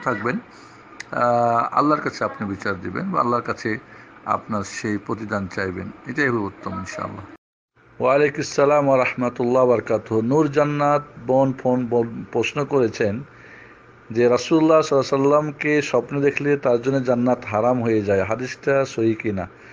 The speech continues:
এই ধরনের হাদিস বলে কোনো বিশুদ্ধ হাদিস নেই, এগুলি জাল মিথ্যা হাদিস। আর এই জন্যেই এগুলো সুফিবাদের লোক যারা, এরাই এই সমস্ত জাল হাদিস বানিয়েছে, আর এই জন্যেই তারা মিথ্যা রাসূলের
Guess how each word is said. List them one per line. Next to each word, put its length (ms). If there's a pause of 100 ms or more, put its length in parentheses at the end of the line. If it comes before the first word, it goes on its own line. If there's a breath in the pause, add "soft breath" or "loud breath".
(460 loud breath)
এই 140
ধরনের 320
হাদিস 680 (400)
বলে 280
কোনো 480
বিশুদ্ধ 420
হাদিস 440
নেই, 140 (560 loud breath)
এগুলি 260
জাল 420
মিথ্যা 400
হাদিস। 420
আর 120
এই 120
জন্যেই 580 (440 loud breath)
এগুলো 300
সুফিবাদের 840
লোক 220
যারা, 320
এরাই 300
এই 140
সমস্ত 320
জাল 280
হাদিস 180
বানিয়েছে, 500 (520 loud breath)
আর 180
এই 100
জন্যেই 300
তারা 300
মিথ্যা 800
রাসূলের 520